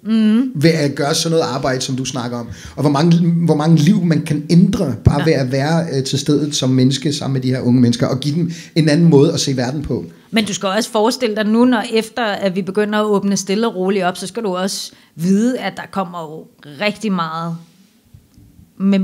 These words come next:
Speaker 1: unge, som jo har haft det rigtig svært det sidste år,
Speaker 2: <laughs> Ja.
Speaker 1: som lever i nogle hjem, hvor de mistrives.
Speaker 2: Ja.
Speaker 1: Så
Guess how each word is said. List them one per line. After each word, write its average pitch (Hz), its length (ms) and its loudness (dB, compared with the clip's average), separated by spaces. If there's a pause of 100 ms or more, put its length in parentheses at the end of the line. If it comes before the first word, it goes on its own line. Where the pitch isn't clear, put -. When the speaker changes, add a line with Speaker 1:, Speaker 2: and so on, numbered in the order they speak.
(120)
Speaker 1:
unge, 196 400 0
som 175 420 -6
jo 170 180 -4
har 151 120 -4
haft 180 300 -10
det 247 120 -10
rigtig 170 240 -8
svært - 340 -10
det 190 80 -6
sidste 190 300 -8
år, 277 220 -6 (200)
Speaker 2:
<laughs> - 20 -2 (140)
Ja. - 100 -8 (100)
Speaker 1:
som 190 360 0
lever 190 420 0 (100)
i 190 360 -4 (120)
nogle 190 240 0
hjem, 220 180 0 (140)
hvor 185 260 -6
de 185 180 -8
mistrives. 240 800 -6
Speaker 2:
Ja. - 40 -6 (220)
Speaker 1:
Så - 180 -8